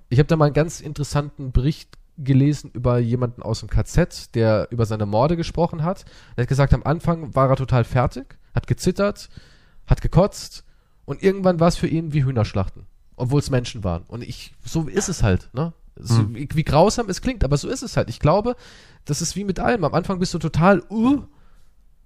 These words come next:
Speaker 1: was hab ich da getan?" Und beim zweiten Mal, "Du schaffst es, komm, hast ja schon mal gemacht." Und irgendwann ist es rein in die Kammer, bub, raus aus der Kammer und du stumpfst ab.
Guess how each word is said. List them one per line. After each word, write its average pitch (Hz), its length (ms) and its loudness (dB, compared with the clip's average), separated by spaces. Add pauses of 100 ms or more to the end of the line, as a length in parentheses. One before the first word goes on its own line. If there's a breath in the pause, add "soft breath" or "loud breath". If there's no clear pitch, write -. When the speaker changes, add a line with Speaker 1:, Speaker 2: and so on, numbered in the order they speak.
(220)
Speaker 1:
was 151 140 4
hab 175 100 6
ich 160 80 0
da 170 100 6
getan?" 180 480 4
Und 170 300 -10
beim 160 160 4
zweiten 190 380 2
Mal, 175 280 4 (500 soft breath)
"Du - 60 -10
schaffst - 300 4
es, 117 140 -2
komm, 151 300 0 (160)
hast - 180 4
ja 143 60 2
schon 160 140 0
mal 127 120 4
gemacht." 101 300 -2
Und - 80 -8
irgendwann 185 420 2
ist 160 140 -2
es - 340 -6 (360)
rein 113 180 4
in 139 80 -2
die 127 80 0
Kammer, 135 500 4
bub, 104 400 -4 (360)
raus 127 240 4
aus 127 120 -2
der 123 80 2
Kammer 127 440 2
und - 240 -16 (600)
du - 100 -14
stumpfst - 300 -4
ab. - 180 -6